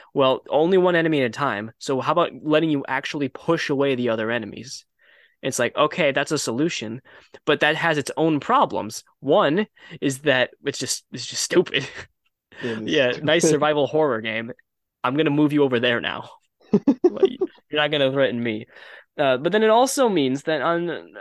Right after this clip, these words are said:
Speaker 1: on a basis, you can just throw enemies off the world or into convenient spike walls
Speaker 2: Mm-hmm.
Speaker 1: really easily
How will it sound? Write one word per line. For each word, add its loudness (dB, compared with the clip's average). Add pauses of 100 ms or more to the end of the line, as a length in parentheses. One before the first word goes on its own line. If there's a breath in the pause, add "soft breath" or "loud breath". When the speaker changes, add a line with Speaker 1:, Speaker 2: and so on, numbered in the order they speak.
(120)
Speaker 1:
on 0
a -2
basis, 0
you -4
can -4
just -6
throw 4 (240)
enemies 0 (120)
off -2
the 0
world 2
or -2
into 0
convenient 0
spike -6
walls -10
Speaker 2:
Mm-hmm. -4
Speaker 1:
really 4
easily 0